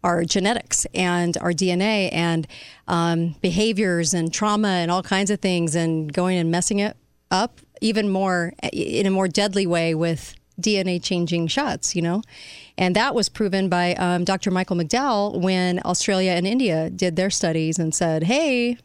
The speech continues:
you know, uh, this messes up your D N A." Like, you, they say it doesn't, it does. <laughs> So even at its core. So we have a lot to talk about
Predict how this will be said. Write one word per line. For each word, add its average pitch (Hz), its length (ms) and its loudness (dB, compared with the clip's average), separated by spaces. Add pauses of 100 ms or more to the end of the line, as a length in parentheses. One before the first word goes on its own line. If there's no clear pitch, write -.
you 190 100 -2
know, 180 380 -4 (160)
uh, 170 500 0 (140)
this - 280 -2
messes 208 360 0
up 240 180 -2
your 196 160 0
D 185 240 0
N 165 140 0
A." 165 340 -4 (300)
Like, 180 200 0 (280)
you, 202 160 0 (320)
they 226 100 4
say 294 220 2
it 202 100 -2
doesn't, 202 340 0
it 175 120 -4
does. 180 460 0
<laughs> - 300 -6
So 156 380 0 (480)
even 214 220 2
at 190 100 2
its 175 120 -2
core. 180 220 2
So 190 120 0
we 277 80 4
have 302 80 0
a 233 40 4
lot 220 220 0
to - 80 -4
talk 247 220 0
about 175 340 0